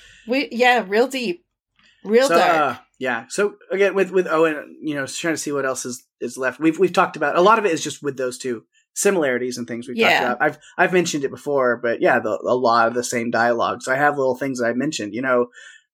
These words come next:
Speaker 2: that you leave, I've lived here longer. Uh, the whole Rubik's Cube connection between the two
Speaker 1: Mm-hmm.
Speaker 2: of them is exactly the same. Um,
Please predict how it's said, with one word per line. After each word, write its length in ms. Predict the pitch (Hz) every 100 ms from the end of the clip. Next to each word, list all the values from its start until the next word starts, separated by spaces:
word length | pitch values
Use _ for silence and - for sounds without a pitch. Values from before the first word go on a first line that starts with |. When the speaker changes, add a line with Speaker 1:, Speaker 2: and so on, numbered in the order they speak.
| -
Speaker 2:
that 100 | -
you 140 | 214
leave, 220 | 233 143 127
I've 140 | 127
lived 160 | 127 123
here 140 | 151
longer. 460 | 156 175 165 104 104
Uh, 160 | 131 131
the 100 | 131
whole 200 | 143 147
Rubik's 360 | 165 165 160 -
Cube 340 | 131 123 107 - - _ _ _ _ -
connection 420 | 131 120 - 113
between 280 | 110 233 220
the 40 |
two 40 | 254
Speaker 1:
Mm-hmm. 100 | 285
Speaker 2:
of 80 | 120
them 180 | - 113
is 120 | 120
exactly 440 | 120 123 117 123
the 100 | 113
same. 360 | 113 120 110 107
Um, 500 | - 135 135 131 131